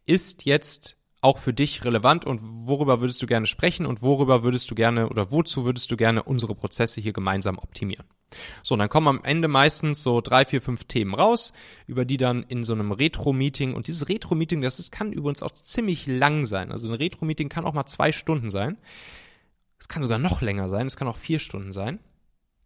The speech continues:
weil es einfach so, so, so wichtig und so kritisch ist. Und dann wird, wird sich in dieser Retro, wird sich darauf geeinigt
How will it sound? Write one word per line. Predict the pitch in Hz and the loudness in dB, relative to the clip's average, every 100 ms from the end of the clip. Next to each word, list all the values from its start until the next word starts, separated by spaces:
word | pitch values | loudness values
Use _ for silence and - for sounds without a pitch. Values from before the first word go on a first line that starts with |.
| _ _ _ _ - | _ _ _ _ -8
weil | 117 | -6
es | |
einfach | - 123 - | -6 -6 -4
so, | 147 170 | 2 2
so, | 160 156 | 4 2
so | 139 139 123 | 0 0 -2
wichtig | 151 - 135 | -4 -6 -6
und | 120 | -4
so | - | -4
kritisch | - - 117 98 | -4 -4 -4 -4
ist. | - 226 - | -4 -4 -6
Und | 120 | -2
dann | 135 147 | 0 2
wird, | 156 - 135 | 0 -2 -6
wird | 156 | -4
sich | - 139 | -4 -4
in | 151 175 175 170 | -2 0 0 -2
dieser | 151 139 123 113 | -2 2 2 2
Retro, | 165 - 185 185 - - - | -2 0 0 0 -4 -20 -12
wird | - - | -8 -6
sich | 143 | -2
darauf | 123 - | -2 -2
geeinigt | - 127 160 165 156 - | -2 0 2 2 0 -6